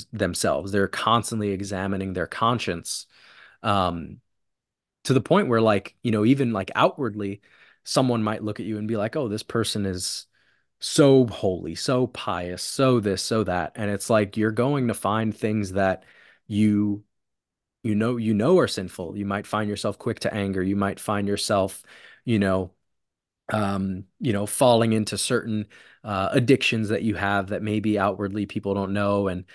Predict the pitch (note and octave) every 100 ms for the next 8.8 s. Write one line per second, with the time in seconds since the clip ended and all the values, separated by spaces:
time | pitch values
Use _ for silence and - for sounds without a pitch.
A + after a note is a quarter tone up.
0 | - _ _ G2+ G2 F#2 F2+ E2 - _
1 | _ _ - G#2+ G#2 C3 C3+ B2+ C3 C#3+
2 | - - - _ _ _ _ _ - C3
3 | - C3 B2 C#3+ C#3 B2 - - G#2+ A#2
4 | A#2+ - - A2 G#2 G#2 G2 F#2+ G#2 -
5 | _ _ _ _ _ _ A2+ G2+ B2+ -
6 | - A2+ - G#2+ - A#2 G#2+ A#2+ A#2+ A#2
7 | G#2 G2+ F#2+ G#2 G2 G2+ G2+ G2 F#2 -
8 | - B2 G2+ B2 A2 A2 G#2 G2+